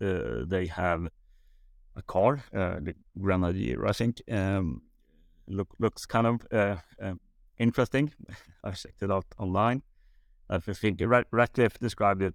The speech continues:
as, as a car that you ca-, can wash both on the inside and outside with the garden house hose. <laughs> So, so that's, uh, interesting. And I think, o-, of course, you know, i-, if he buys the club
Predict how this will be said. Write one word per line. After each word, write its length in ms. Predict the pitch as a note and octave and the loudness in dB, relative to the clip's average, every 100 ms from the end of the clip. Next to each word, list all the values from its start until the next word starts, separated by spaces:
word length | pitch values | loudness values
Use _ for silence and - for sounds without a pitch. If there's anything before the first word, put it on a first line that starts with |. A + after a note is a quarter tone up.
| - | -4
as, 220 | - F2+ - | -2 -2 -2
as 360 | G2+ F#2+ - - - - - _ - _ - | -4 -4 -6 -20 -20 -20 -20 _ -20 _ -4
a 80 | - | -2
car 380 | - B2 B2 G#2+ | 0 4 6 6
that 240 | G2+ - | 4 2
you 80 | G2+ | -2
ca-, 280 | - F#2 E2+ - | -2 -6 -6 -6
can 360 | - F2+ F2+ F#2 | -2 0 0 -2
wash 320 | F#2+ F#2 - | -2 -2 -4
both 360 | - F#2+ F2 - - | -2 0 0 -10 -8
on 120 | G2+ G2 | 0 2
the 120 | A2 | 2
inside 440 | G#2+ - F#2 F2 | 2 2 0 2
and 120 | F2+ | 0
outside 520 | F#2 G2 E2 - C#2+ D2+ | 2 2 0 -4 -4 -4
with 120 | D#2+ | -6
the 80 | D#2+ | -4
garden 300 | D#2+ E2 E2+ | -4 -4 -2
house 400 | F2 C#2+ D#2 - - | -4 -4 -8 -14 -14
hose. 440 | - G#2 D#2 - - - | -2 0 0 -10 -20 -18
<laughs> 140 | - | -18
So, 220 | - E2 G2 | -8 -6 0
so 160 | G#2+ | 2
that's, 200 | G2+ G#2 | 2 2
uh, 1800 | A2+ A2 G2 - _ _ - - - _ _ - F#2+ F#2 F#2 F2+ D2+ C#2+ - _ _ _ _ _ _ _ - | 2 2 2 -6 _ _ -20 -20 -20 _ _ -8 -2 2 2 0 0 -4 -6 _ _ _ _ _ _ _ -4
interesting. 500 | A2 G#2 A#2 G#2 C3 | 0 2 2 0 0
And 100 | C3+ | 2
I 60 | C3 | 0
think, 240 | D#3 C#3 - | -2 -4 -4
o-, 180 | B2 A#2+ | -4 -4
of 120 | - | 0
course, 260 | D#3 - | 0 0
you 160 | - B2 | -2 0
know, 260 | G#2+ G#2+ - | 0 -2 -6
i-, 60 | - - _ _ _ _ - | -12 -18 _ _ _ _ -14
if 360 | G2 F#2+ B2 - | -6 0 0 2
he 100 | B2 | 2
buys 320 | A#2 A#2 - | 4 4 2
the 80 | A2+ | 0
club 240 | A#2 | 0